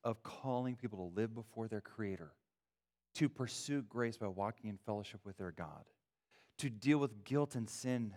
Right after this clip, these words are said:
through the forgiveness that Christ offers by paying the price for our sins, by responding to God's help and grace with faith and walking in light of that hope.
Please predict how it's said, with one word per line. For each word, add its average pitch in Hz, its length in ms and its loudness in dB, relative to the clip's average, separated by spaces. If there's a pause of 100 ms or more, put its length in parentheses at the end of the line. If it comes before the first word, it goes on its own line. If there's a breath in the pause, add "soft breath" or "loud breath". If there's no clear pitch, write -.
(120)
through 120 140 2
the 107 100 0
forgiveness 117 840 0 (300 loud breath)
that 117 180 4
Christ 123 480 6
offers 117 400 2
by 95 180 0
paying 117 260 0
the 110 60 -4
price 110 280 -2
for 101 140 0
our 98 80 -2
sins, 104 600 -2 (340 loud breath)
by 139 120 10
responding 143 640 6
to 139 120 0
God's 117 360 4 (280 loud breath)
help 180 480 10 (240 loud breath)
and 117 320 2
grace 135 460 6 (200)
with 117 140 4
faith 98 500 -4 (520)
and 113 200 -2
walking 135 380 2
in 123 120 0
light 113 160 4
of 104 60 -2
that 98 120 0
hope. 92 260 -6